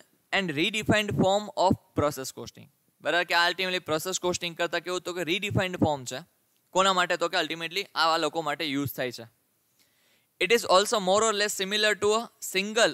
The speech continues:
or output costing. બરાબર, જે આપણે સિંગલ એટલે યુનિટ કોસ્ટિંગ ભણ્યા છીએ ને, એના જેવું જ છે થોડુંક, પણ યુનિટ કોસ્ટિંગ બધા લોકો માટે હોય છે.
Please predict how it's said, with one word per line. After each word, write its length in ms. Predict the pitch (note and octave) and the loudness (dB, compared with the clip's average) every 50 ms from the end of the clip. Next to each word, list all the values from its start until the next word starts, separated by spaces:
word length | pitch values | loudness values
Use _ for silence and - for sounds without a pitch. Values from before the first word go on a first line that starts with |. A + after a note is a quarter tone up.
| - _ - | 0 _ 0
or 100 | F3+ F#3+ | 2 2
output 420 | F3 E3 F3+ F#3+ F#3 - G3 F3 C#3 D#3 | 4 4 2 0 -2 -2 -4 -4 -2 -2
costing. 300 | C#3+ - - - A#2+ A2 A2+ _ _ _ _ _ _ _ _ _ - | -4 -4 -4 -6 -12 -18 -18 _ _ _ _ _ _ _ _ _ -4
બરાબર, 160 | C3+ D3+ E3 D#3+ | 0 2 2 2
જે 160 | C#3+ D#3 E3+ | 2 2 2
આપણે 380 | E3+ E3 F3 F3 F3 F3+ F3+ - _ _ - | 2 2 4 2 2 2 0 -4 _ _ -12
સિંગલ 360 | - D#3+ E3 E3+ F3+ F3 F3 | -8 -8 -4 0 0 0 2
એટલે 140 | F3 F3+ F3 | 2 0 0
યુનિટ 340 | D3+ C#3+ D#3 F3 F#3+ E3+ | 0 0 0 -2 -2 -4
કોસ્ટિંગ 360 | - F3 F#3 - - F#3 E3+ E3 | -2 -2 -2 -2 -2 -4 -4 -2
ભણ્યા 260 | D#3+ E3+ F3+ F#3+ G3 | -2 -2 0 -2 -2
છીએ 200 | - G3+ G3 E3+ | -2 -2 -4 -4
ને, 120 | C#3 B2 A#2+ _ _ _ _ _ _ _ _ _ - | -4 -8 -14 _ _ _ _ _ _ _ _ _ -2
એના 180 | - G#3 A3 G#3 | 2 4 4 4
જેવું 300 | D#3+ F3+ G#3+ A#3 A#3 G3+ | 4 4 4 4 4 0
જ 20 | |
છે 180 | - - G3+ F3 | -2 -2 -2 0
થોડુંક, 300 | E3+ D3+ C#3+ F3 F#3 _ _ _ _ _ _ _ _ | 2 2 2 0 -2 _ _ _ _ _ _ _ _
પણ 100 | - G3+ | 0 2
યુનિટ 320 | G3 F3 F3 G#3 B3+ A3 - | 4 4 4 2 2 0 0
કોસ્ટિંગ 380 | - A3+ A3+ - A#3+ A#3 A3+ | 0 0 0 0 -2 -4 0
બધા 240 | G3+ G3+ F#3+ A3 A3+ | 2 2 4 6 6
લોકો 240 | A3 G3+ G3+ F#3+ F#3+ | 6 4 2 0 0
માટે 240 | F3+ F3+ F3 D#3+ D#3 | 0 0 0 0 0
હોય 180 | D3 C3+ B2+ | 0 0 -2
છે. 140 | A#2+ D3 D3+ | -4 -6 -8